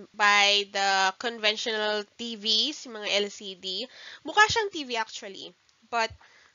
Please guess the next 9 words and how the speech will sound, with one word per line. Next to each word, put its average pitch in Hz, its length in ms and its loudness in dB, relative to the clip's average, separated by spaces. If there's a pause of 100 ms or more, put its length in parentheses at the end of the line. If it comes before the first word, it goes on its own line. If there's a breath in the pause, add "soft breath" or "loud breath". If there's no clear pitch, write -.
(160)
again, 269 720 4
this, 285 560 2 (560 loud breath)
uh, 240 240 2
more 269 160 -2 (160)
of 247 160 -14
the, 254 320 0
the 247 160 -4
functions 233 960 -4 (320 loud breath)
of 220 400 0